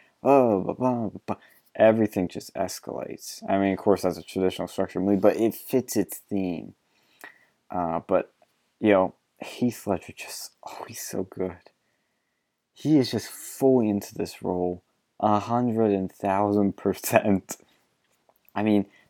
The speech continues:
the makeup is fantastic. It's simple,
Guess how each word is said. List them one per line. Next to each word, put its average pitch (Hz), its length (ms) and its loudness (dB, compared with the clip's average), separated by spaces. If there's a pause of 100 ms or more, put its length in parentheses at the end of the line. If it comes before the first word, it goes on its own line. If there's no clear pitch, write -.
(100)
the 104 100 4
makeup 104 600 4
is - 120 -12
fantastic. - 1080 -6
It's - 160 -6
simple, 101 720 -2